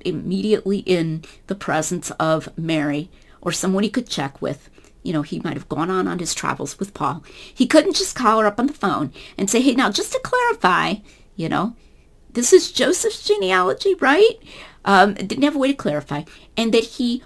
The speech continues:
thought, because genealogies were most often done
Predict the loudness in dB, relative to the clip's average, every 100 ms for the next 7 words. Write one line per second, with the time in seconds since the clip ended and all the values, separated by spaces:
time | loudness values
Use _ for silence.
0 | -14 -20 -20 -6 -2 0 2 0 0 -8
1 | -2 0 0 -2 0 2 4 2 0 -4
2 | -4 -2 0 0 -2 0 2 2 0 -6
3 | -4 -4 -2 -4